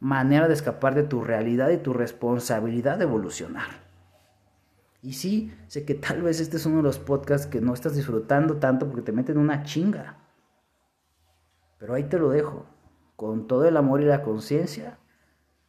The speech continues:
y con todo el deseo de que evoluciones y evolucionemos juntos.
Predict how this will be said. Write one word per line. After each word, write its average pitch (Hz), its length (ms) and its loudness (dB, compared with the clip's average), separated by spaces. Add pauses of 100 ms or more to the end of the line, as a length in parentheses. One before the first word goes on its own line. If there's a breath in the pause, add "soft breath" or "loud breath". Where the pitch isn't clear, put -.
(1300)
y - 80 -20
con 113 240 -10
todo 143 140 4
el 165 100 4
deseo 147 320 2
de 139 140 2
que 131 80 -2
evoluciones 113 720 0
y 110 40 -4
evolucionemos 98 680 -6
juntos. - 680 -18